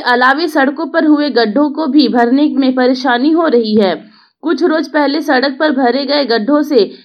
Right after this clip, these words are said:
गिट्टी उखड़ने लगे हैं। पथ निर्माण विभाग की ओर से मेन रोड एवं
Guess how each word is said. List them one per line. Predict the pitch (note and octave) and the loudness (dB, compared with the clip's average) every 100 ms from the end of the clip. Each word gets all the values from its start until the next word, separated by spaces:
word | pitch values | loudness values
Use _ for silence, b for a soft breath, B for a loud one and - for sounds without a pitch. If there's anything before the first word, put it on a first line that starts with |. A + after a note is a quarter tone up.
| - | -6
गिट्टी | C4 C#4+ D#4 | -4 -4 -4
उखड़ने | C#4 C#4+ D4 C4+ D4 | -2 0 0 0 0
लगे | C#4 G#3+ G#3 | 0 0 0
हैं। | G#3+ F#3 F3 b - | -2 -4 -6 b -6
पथ | D4+ E4+ | -4 0
निर्माण | D#4 C#4+ C4+ D4 | 0 2 2 2
विभाग | C4 A#3+ C#4 C#4+ D4 | 0 0 0 0 -2
की | D4+ A#3+ | -4 0
ओर | C4 | -2
से | C4 A#3+ | 0 0
मेन | A3 A3+ C4+ | 0 0 0
रोड | D4 C#4+ | 0 0
एवं | A3+ G#3+ G3 | 0 0 -2